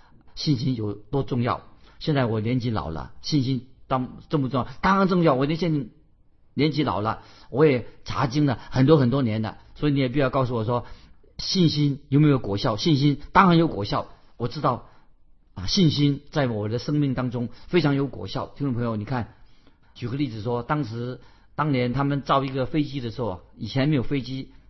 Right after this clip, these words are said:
开始啊，发明了造出第一架飞机的时候啊，那么他们看见那个飞机从天上飞翔的时候啊，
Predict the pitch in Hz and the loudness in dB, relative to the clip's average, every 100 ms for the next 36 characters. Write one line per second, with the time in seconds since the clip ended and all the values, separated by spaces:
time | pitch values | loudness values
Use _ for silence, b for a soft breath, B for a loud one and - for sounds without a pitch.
0 | b - 180 139 120 110 - b b b | b 0 2 0 -4 -8 -10 b b b
1 | 117 110 147 175 131 139 135 - 160 131 | -6 0 4 6 6 2 0 2 0 2
2 | 147 - 202 190 185 147 165 160 143 120 | -4 -6 -6 -2 0 2 2 0 -2 -2
3 | 127 92 - B B B B 165 175 185 | -2 -4 -8 B B B B 2 2 0
4 | 170 185 185 170 165 185 156 175 156 b | 0 0 0 -2 -2 -4 -4 -8 -8 b
5 | b b b - 180 175 196 185 160 196 | b b b -4 -2 2 0 2 0 0
6 | 190 151 160 143 151 104 | -2 -2 -2 -2 -2 -4